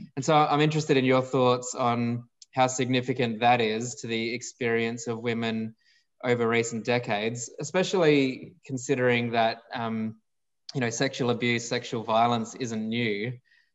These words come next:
That's been going on forever. Um, and the, but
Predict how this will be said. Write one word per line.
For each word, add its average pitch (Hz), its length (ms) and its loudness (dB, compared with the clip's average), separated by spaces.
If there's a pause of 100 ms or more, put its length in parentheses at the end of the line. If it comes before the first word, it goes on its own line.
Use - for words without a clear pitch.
That's 113 160 -6
been 120 120 -4
going 113 260 0
on 110 160 0
forever. 113 640 -2 (140)
Um, 107 640 -2 (240)
and 113 140 -4
the, 113 100 -10 (260)
but 113 240 2